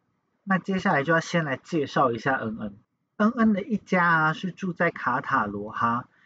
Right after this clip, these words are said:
卡塔罗哈，地理位置呢是在瓦伦西亚跟皮卡森的中间。他们是一个从巴西搬到西班牙的移民家庭，爸妈总共生了九个小孩哦。警察是在大概晚上八点左右抵达了恩恩家，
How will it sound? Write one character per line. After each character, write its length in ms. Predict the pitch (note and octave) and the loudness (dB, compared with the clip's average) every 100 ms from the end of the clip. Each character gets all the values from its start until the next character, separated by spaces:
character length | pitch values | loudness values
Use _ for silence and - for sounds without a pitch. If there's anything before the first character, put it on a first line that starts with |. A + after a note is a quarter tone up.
| _ _ | _ _
卡 220 | - C#3 | -2 0
塔 220 | C3+ C3+ C3 | 2 2 4
罗 360 | D3+ D#3+ C3 | 4 2 0
哈， 340 | G#2+ A#2 - - | -2 -8 -10 -10
地 160 | - G#3 | -4 -2
理 160 | D3 | -2
位 200 | D#3 F#3 | -2 0
置 220 | D#3+ F#3 E3+ | 0 -2 -4
呢 200 | C#3 C#3 | -2 -4
是 180 | D#3+ D#3+ | -2 0
在 140 | D#3+ | 2
瓦 240 | C3+ A#2 | 4 2
伦 220 | A2 A#2+ B2 | 2 -4 -6
西 180 | - | -6
亚 180 | C#3 A#2 | -2 -2
跟 180 | G#2 B2+ | -2 -8
皮 180 | - B2 | -8 -14
卡 220 | A2+ A#2 | -6 -6
森 200 | - B2+ | -4 -8
的 100 | B2 | -8
中 340 | - A#2 A2 A2+ | -4 -2 -2 -2
间。 320 | B2 G#2 A2+ _ _ _ _ | 0 0 0 _ _ _ _
他 120 | - | -2
们 180 | F#3+ F3+ | 0 0
是 160 | D#3 G3 | -2 -4
一 140 | F3+ | -4
个 160 | D#3+ C#3+ | 0 -2
从 240 | - C3 | -2 -10
巴 260 | C3 D3+ D3+ | -2 0 0
西 280 | - - C#3+ | -2 -6 -4
搬 200 | D3 D3 | -2 0
到 80 | |
西 220 | C#3+ - C#3 | -2 -4 -4
班 200 | C#3 C#3 | -4 -4
牙 140 | A2+ | -6
的 100 | A2+ | -6
移 180 | B2+ A2 | -6 -8
民 220 | A#2+ A2+ | -8 -8
家 240 | B2 A#2 | -6 -6
庭， 200 | B2 A2+ G2 _ _ _ | -8 -14 -20 _ _ _
爸 140 | E3+ D3 | 0 2
妈 160 | C#3 | 2
总 180 | - A#2 | 0 -2
共 160 | C3+ D3+ | -2 -2
生 160 | D3+ | -2
了 80 | C#3 | -2
九 240 | B2+ - G2+ | -6 -2 -2
个 140 | A2+ | -2
小 180 | - A2 | -10 -10
孩 180 | - - | -10 -18
哦。 200 | - _ _ - | -20 _ _ -6
警 160 | D3 | -4
察 200 | C#3 D3 | 0 0
是 120 | D#3+ | 0
在 160 | F#3+ G3 | 0 0
大 160 | - F3 | 0 2
概 120 | F#3 | 2
晚 260 | D3 A#2 | 2 0
上 200 | A2+ F3 D3+ | 0 -2 2
八 180 | D3+ D3+ | 2 2
点 220 | C3+ A2 | 0 -6
左 240 | - G#2 | -6 -6
右 120 | A#2 C3+ | -6 -8
抵 140 | - | -10
达 220 | F2+ F#2 | -14 -16
了 120 | G#2+ - | -16 -14
恩 200 | A2+ A#2 | -14 -14
恩 180 | A2 | -14
家， 260 | A2 G#2 A2+ | -10 -10 -12